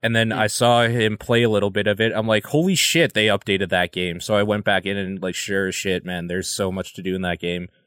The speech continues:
Speaker 1: There's so much more to that game than before, and it's scary. But, uh,
Speaker 2: Nice.
Speaker 1: that game's fine.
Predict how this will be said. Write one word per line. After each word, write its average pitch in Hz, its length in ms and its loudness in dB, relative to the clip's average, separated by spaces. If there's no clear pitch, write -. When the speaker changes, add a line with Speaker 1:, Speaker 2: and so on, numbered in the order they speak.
Speaker 1:
There's 101 180 2
so 127 280 4
much 123 340 2
more 113 440 4
to 117 100 -2
that 95 220 2
game 90 480 -2
than 90 160 -4
before, 85 560 -6
and 95 160 -2
it's - 120 -8
scary. 87 600 -4
But, 92 160 2
uh, 87 280 2
Speaker 2:
Nice. 98 60 -8
Speaker 1:
that - 80 -4
game's 277 240 0
fine. 113 400 2